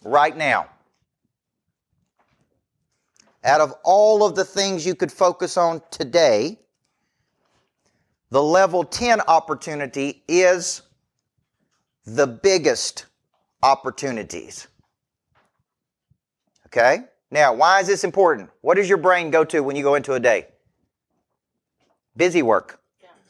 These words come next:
Speaker 1: Busy work. I gotta keep the trains running. I gotta do this. Well, what, what we miss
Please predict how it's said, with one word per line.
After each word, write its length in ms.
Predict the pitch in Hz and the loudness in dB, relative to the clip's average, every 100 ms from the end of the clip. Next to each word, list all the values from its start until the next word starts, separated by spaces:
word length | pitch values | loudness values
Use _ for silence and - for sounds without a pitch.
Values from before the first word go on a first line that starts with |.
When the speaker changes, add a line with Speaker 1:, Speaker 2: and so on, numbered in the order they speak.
| _ _ _ | _ _ _
Speaker 1:
Busy 240 | 160 175 170 | -4 -2 0
work. 340 | 131 - _ - | 2 0 _ -4
I 40 | |
gotta 160 | 143 143 | -2 -2
keep 180 | - - | -2 -8
the 60 | |
trains 320 | - 180 175 | -2 -4 -2
running. 260 | 170 135 127 | -2 -2 -2
I 60 | 135 | -2
gotta 220 | 147 151 | 0 0
do 140 | 147 | -4
this. 320 | 147 156 156 143 | -2 0 0 -2
Well, 120 | 147 | 0
what, 300 | 196 196 - | 0 0 0
what 180 | 202 196 | 0 2
we 140 | 196 | 0
miss 600 | 185 240 233 190 - - | 0 0 2 0 -6 -12